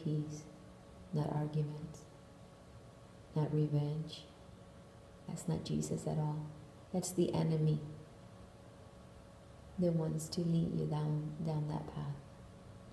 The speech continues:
<sighs> Thank you, God, for your instructions. They're just, they're everything to me.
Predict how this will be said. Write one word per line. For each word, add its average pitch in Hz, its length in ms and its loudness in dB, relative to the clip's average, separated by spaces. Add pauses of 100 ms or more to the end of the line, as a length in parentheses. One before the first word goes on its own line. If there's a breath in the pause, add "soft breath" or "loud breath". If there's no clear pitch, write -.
(3500)
<sighs> - 1120 -8
Thank 170 260 2
you, - 60 2
God, - 260 -2 (640)
for 196 80 4
your 185 180 6
instructions. 180 960 -2 (3250)
They're 190 180 2
just, - 460 -4 (640)
they're - 180 0
everything 180 640 2
to - 80 -4
me. 185 240 -2